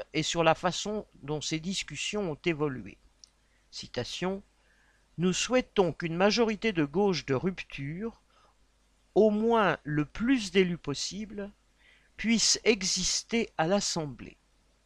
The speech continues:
Une dynamique d'union serait un signal positif en direction du mouvement social et des luttes, redonnant confiance aux opprimés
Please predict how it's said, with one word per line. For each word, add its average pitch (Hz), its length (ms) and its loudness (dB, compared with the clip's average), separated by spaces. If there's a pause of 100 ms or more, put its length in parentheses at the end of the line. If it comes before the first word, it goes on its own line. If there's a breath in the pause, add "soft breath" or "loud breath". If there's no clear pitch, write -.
(600 soft breath)
Une 135 220 -4
dynamique 190 640 0
d'union 180 600 0
serait 165 640 -2
un 135 160 -4
signal 180 540 0
positif 190 880 -4 (100)
en 156 140 0
direction 180 600 -2
du 143 160 -6
mouvement 185 440 -4
social 160 720 -4
et 131 100 -6
des 120 160 -4
luttes, 190 460 -6 (640 loud breath)
redonnant 202 580 4
confiance 185 640 -2
aux 139 220 -2
opprimés 160 580 -2